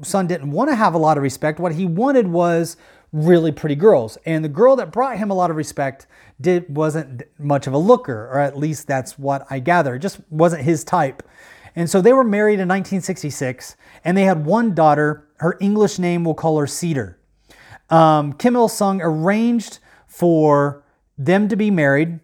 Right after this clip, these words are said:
He got married, but it really didn't last long because he didn't really like her. He just had a daughter with her. And she's still alive, we assume, living in Pyongyang, the, his, his official wife.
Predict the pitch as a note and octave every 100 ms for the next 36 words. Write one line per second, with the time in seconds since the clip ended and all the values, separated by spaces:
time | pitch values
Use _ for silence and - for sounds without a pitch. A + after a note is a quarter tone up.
0 | _ E3 G#3+ A3 E3+ E3 E3+ D#3 D3+ D3+
1 | F3+ G#3+ G3+ F3+ E3 D3+ D3+ E3+ D#3+ D3
2 | D#3 C#3+ C3 - _ _ F3+ D#3+ E3 D3+
3 | D3 D#3 D3+ D3 C#3+ D3 C#3+ C3 C3+ F3
4 | F3+ F3+ D#3 C3 B2+ C#3 D#3 D3+ C3 A2+
5 | G#2 G2 - _ _ _ _ _ _ _
6 | _ _ _ _ - - - - F3 E3+
7 | E3 - A#3 G#3 - G#3 G#3 G#3 F3 E3+
8 | G3 B3 A#3+ A3 A3+ A3+ - A3+ B3 A#3+
9 | G3+ F#3 G3+ G#3+ G#3+ - G#3+ G3+ G#3 A3
10 | F#3+ F3 D3+ F3 D#3 - F3+ E3 - D#3+
11 | G#3+ G3 F#3+ E3+ F3 G3+ -